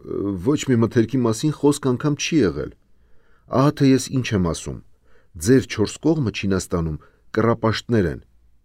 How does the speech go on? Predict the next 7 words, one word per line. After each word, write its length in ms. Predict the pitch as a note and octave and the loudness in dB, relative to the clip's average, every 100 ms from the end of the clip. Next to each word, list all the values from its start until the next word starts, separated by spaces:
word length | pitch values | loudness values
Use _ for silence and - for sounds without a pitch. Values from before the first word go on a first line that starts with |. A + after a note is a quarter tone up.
| _ _ - _ | _ _ -20 _
և 160 | D#2+ D#2+ D2+ | -4 -2 -2
դուք 140 | F#2 | -2
նրանց 260 | G#2 G2+ F#2+ A2+ | 0 0 0 0
մեջ 100 | C#3+ G#2+ | 0 0
մեռնում 360 | G#2 A2 C3 C3 | 0 0 0 -2
եք 100 | C3+ | -2
սովից»։ 440 | - C#3 A#2 F#2+ | -2 -2 0 -4